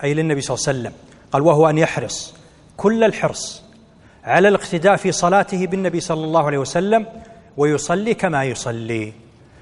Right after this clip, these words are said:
وقد نقل الصحابة رضي الله عنهم صلاة النبي عليه الصلاة والسلام،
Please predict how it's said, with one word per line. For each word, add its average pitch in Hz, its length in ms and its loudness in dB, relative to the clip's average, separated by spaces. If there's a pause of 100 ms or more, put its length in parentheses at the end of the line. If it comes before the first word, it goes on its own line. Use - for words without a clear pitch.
(140)
وقد 170 300 2
نقل 208 280 4
الصحابة 127 540 -4 (220)
رضي 151 200 0
الله 143 320 2
عنهم 175 340 -2 (440)
صلاة 190 400 0
النبي 147 280 -6
عليه 131 160 -6
الصلاة 123 360 -6
والسلام، 131 380 -6